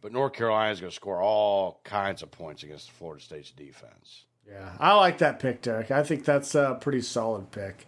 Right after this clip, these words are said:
Speaker 2: Uh, me, you know, maybe I'm, like, panicking here, being one and three on the air, but, uh, the game that I like this week is Notre Dame minus sixteen and a half against Louisville. Louisville, I thought, was gonna be a lot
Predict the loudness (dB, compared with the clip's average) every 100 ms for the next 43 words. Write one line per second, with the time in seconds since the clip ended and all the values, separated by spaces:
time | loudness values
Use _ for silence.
0 | _ _ -20 -20 -20 _ -4 -2 0 2
1 | 0 2 4 6 4 2 0 2 2 4
2 | 4 4 4 4 2 0 0 2 0 0
3 | 0 2 2 2 -2 -8 -2 0 2 2
4 | 2 0 -2 0 2 2 4 4 4 4
5 | 2 2 -2 -4 -6 -14 -20 _ 0 2
6 | 4 4 4 2 2 4 4 4 2 2
7 | -2 -2 0 2 0 -4 0 4 4 2
8 | 2 2 2 0 2 2 4 2 0 -2
9 | -4 -2 -2 -2 -2 -2 -2 -2 -2 -4
10 | -4 -4 -2 -2 -2 -4 -8 -12 -20 -20
11 | _ _ -2 4 4 6 4 4 4 2
12 | 2 0 2 2 2 0 -2 0 2 2
13 | 0